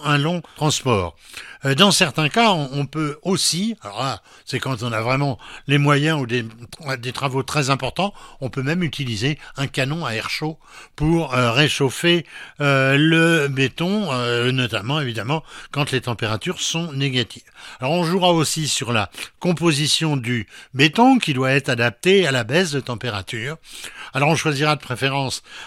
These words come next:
un ciment, c'est un peu technique, mais, euh, ceux qui font du, du béton, euh, connaissent bien ça, ou de la maçonnerie. Euh, un ciment C E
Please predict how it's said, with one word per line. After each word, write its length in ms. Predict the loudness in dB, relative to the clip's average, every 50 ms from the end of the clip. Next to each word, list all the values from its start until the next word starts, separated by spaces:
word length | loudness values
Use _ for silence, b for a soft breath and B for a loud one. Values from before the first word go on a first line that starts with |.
| B
un 280 | 2 4 4 6 4 2 0 -2
ciment, 460 | -2 0 2 2 2 2 2 0 0
c'est 140 | -2 -4 -4
un 60 | -4
peu 140 | -4 -4 -2
technique, 480 | -2 -2 -2 0 0 0 0 -2 -2
mais, 200 | -4 -2 -2 0
euh, 300 | 0 0 -2 -2 -4 -6 -6 -8 B B B B B B
ceux 160 | -4 -4 -2
qui 140 | -2 -2 -4
font 180 | -4 -4 -4 -2
du, 280 | -2 -2 -2 -2 -4
du 160 | -4 -6 -4 -2
béton, 460 | -2 -2 -2 -2 -4 -4 -4 -4 -6
euh, 60 | -6
connaissent 380 | -4 -2 -2 -2 -2 -2 -2 -2
bien 180 | -2 -2 -2
ça, 260 | -2 0 2 2 2
ou 60 | 2 0
de 60 | -4
la 60 | -6
maçonnerie. 560 | -6 -6 -4 -4 -4 -4 -4 -4 -4 -4 -6 -8 B B B B B B B B 2
Euh, 160 | 4 4 4 4
un 100 | 4 2
ciment 380 | 2 2 0 0 0 0 -2 -2
C 340 | -2 0 2 2 2 2 0 -2
E 180 | 0 0 -2